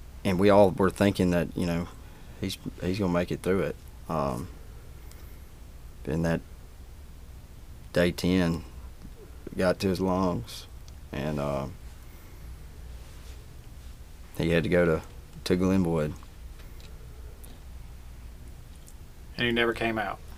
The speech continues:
Speaker 1: Yeah. So when he, when they, when he first went to Glenwood, they put him on oxygen for several days, and he seemed to be doing really well. Um,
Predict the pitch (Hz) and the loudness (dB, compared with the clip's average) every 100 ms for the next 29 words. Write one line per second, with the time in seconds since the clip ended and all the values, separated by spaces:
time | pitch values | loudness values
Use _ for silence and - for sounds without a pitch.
0 | - - - - - 50 50 - - 98 | -12 -14 -14 -10 -6 -4 -4 -4 4 8
1 | 90 98 98 87 95 95 92 90 95 98 | 10 10 8 8 6 8 8 6 6 6
2 | 98 87 - 107 - 110 98 92 87 87 | 6 6 10 10 10 4 4 0 -2 -2
3 | 104 110 113 98 98 98 95 95 104 101 | 2 6 6 6 4 4 2 4 4 6
4 | 98 87 95 95 92 98 95 95 90 95 | 4 6 6 6 4 2 4 2 2 2
5 | 92 90 - - - - - - - - | 2 2 -4 -14 -14 -14 -14 -14 -12 2
6 | - 104 101 95 92 95 98 92 92 90 | 8 10 10 8 6 6 6 4 2 4
7 | 95 95 101 95 90 92 95 95 98 95 | 4 6 4 4 4 4 4 4 4 4
8 | 90 95 98 92 - - - - - 95 | 4 4 4 2 0 -8 -14 -10 0 4
9 | 92 90 87 | 6 4 2